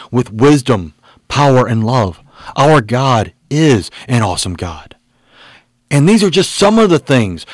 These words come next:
that David has put forth to be able to say, "Ha! Here is why our God is so awesome. Here is why we give thanks and praise to him. Because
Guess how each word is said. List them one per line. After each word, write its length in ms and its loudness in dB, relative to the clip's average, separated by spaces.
that 220 -4
David 300 4
has 100 -2
put 380 -4
forth 320 2
to 100 -2
be 240 0
able 300 2
to 160 -2
say, 460 -2
"Ha! 380 2
Here 520 2
is 280 2
why 380 2
our 260 4
God 240 2
is 100 -2
so 180 -6
awesome. 240 -10
Here 260 4
is 200 0
why 260 2
we 200 2
give 240 2
thanks 440 0
and 200 -4
praise 340 -2
to 120 -2
him. 380 -6
Because 760 -8